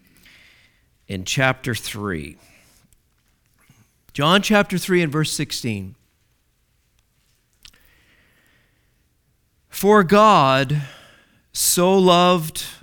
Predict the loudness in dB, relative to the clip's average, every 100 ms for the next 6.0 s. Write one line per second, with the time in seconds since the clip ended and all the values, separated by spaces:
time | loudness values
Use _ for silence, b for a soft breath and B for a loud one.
0 | _ -4 -2 -2 -2 -2 -4 -8 -12 -20
1 | _ _ _ _ _ _ _ _ _ _
2 | -4 0 6 6 6 6 6 6 4 2
3 | 2 0 -2 0 0 2 0 -2 -4 -10
4 | _ _ _ _ _ _ _ -2 -2 0
5 | 0 2 4 2 2 0 0 -2 -4